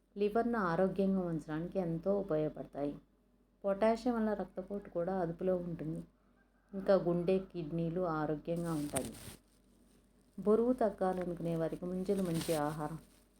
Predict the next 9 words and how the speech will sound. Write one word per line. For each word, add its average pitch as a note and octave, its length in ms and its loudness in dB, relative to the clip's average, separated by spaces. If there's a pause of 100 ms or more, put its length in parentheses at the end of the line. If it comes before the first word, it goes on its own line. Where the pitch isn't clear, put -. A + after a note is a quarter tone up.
(140)
తక్కువ A3 320 0
క్యాలరీలు, G3 520 0
ఎక్కువ F#3 340 0
నీళ్లతో F3+ 400 0
సన్నబడటంలో E3+ 840 -4
సహాయపడతాయి. D#3+ 800 -2 (1000)
పైగా G3+ 300 4
వీటిని F#3+ 400 2
తింటే F#3 480 -2